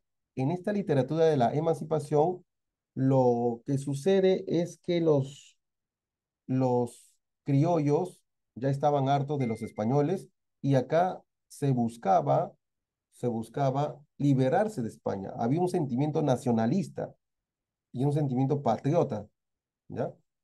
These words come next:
Entonces, ¿cuál es el contexto, profe? Fin del siglo dieciocho, inicio del siglo diecinueve.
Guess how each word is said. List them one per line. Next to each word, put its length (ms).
Entonces, 680
¿cuál 140
es 120
el 60
contexto, 440
profe? 200
Fin 200
del 100
siglo 220
dieciocho, 540
inicio 260
del 80
siglo 160
diecinueve. 420